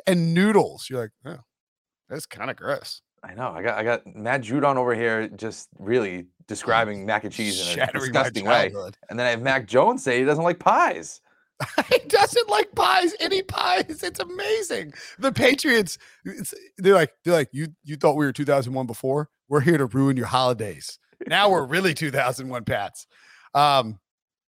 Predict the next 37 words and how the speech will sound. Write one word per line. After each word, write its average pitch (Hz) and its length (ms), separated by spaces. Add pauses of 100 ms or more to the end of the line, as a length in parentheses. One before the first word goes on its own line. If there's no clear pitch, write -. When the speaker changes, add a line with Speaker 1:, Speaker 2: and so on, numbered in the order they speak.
(540)
Speaker 1:
if 170 160
you're 165 80
trying 190 160
to 143 80
make 156 260
somebody's 127 380
holiday, 110 480 (220)
make 160 160
it 143 80
happier, 143 420
make 139 180
it 107 120
better, 175 460
you 151 60
know 196 80
what 190 120
you 143 60
can 143 100
do? 175 280 (340)
Buy 196 240
them 254 180
some 160 220
Pick 214 300
Six - 460 (160)
swag 180 960 (760)
or - 100
swag. 131 500 (760)
There's 131 120
a 131 40
Q 214 300
R 208 180
code 143 600
directly 156 520
above, 147 420
well, 135 160
to 143 120
the, 123 340